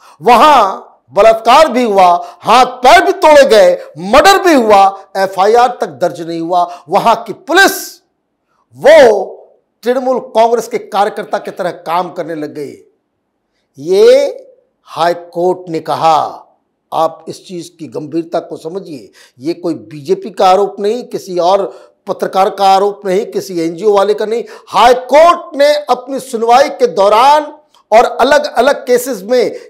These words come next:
किस पुलिस जो है, वो निकम्मी हो गई, वो जो पीड़ित है, उसके साथ खड़े होने के बजाय जो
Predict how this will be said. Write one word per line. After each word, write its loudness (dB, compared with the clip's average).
किस -4
पुलिस -2
जो 2
है, 2
वो 2
निकम्मी -2
हो 2
गई, 2
वो 0
जो 0
पीड़ित 2
है, 2
उसके -10
साथ -2
खड़े 2
होने -2
के -14
बजाय 4
जो 2